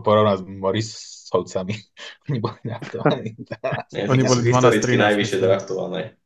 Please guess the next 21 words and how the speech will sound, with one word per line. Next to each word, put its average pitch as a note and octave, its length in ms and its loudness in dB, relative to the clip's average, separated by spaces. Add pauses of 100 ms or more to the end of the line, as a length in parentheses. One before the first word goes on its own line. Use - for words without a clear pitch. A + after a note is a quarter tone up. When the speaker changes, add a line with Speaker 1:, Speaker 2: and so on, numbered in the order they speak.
(500)
Speaker 3:
Hm. C3 160 -8 (220)
Speaker 2:
Draftované - 520 -10
dvojičky. - 420 -12 (920)
Kto G#2 180 -2
si - 140 -6
sledoval A#2+ 400 4
si - 160 -6
ich C3+ 60 -4
nejako, A#2+ 340 -2
alebo... G2+ 260 -4 (1500)
Posunieme F#2 440 -2
to - 100 8
do G2 140 2
Bošovi? G2 380 -6 (100)
Speaker 1:
Máš E3 180 6 (140)
správne F3 400 6
pochybnosti, C#3+ 840 0
<laughs> - 120 -10
správne - 320 4
si C#3+ 140 -4
vyjadril C3 420 6